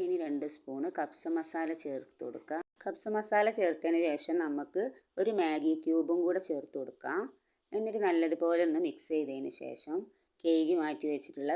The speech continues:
ബീഫ് ചേർത്ത് കൊടുക്കുക. എന്നിട്ട് ഇതിലേക്ക് എരിവിന് ആവശ്യത്തിനായിട്ടുള്ള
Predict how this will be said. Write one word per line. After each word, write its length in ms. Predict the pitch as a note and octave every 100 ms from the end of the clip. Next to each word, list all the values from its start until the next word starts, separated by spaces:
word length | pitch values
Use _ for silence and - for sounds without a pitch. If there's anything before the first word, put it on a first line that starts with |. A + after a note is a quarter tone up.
| E3+
ബീഫ് 300 | D3 C#3+ D#3+ -
ചേർത്ത് 280 | C3+ - C#3
കൊടുക്കുക. 340 | B2+ - C#3 E3 C4 - _ _ _ _ _ -
എന്നിട്ട് 220 | A3 G#3
ഇതിലേക്ക് 340 | E3 E3 D#3+ F3+
എരിവിന് 260 | D3+ D#3 E3
ആവശ്യത്തിനായിട്ടുള്ള 960 | C#3 - D#3 D3+ D#3 C#3+ C3+ C3 C3+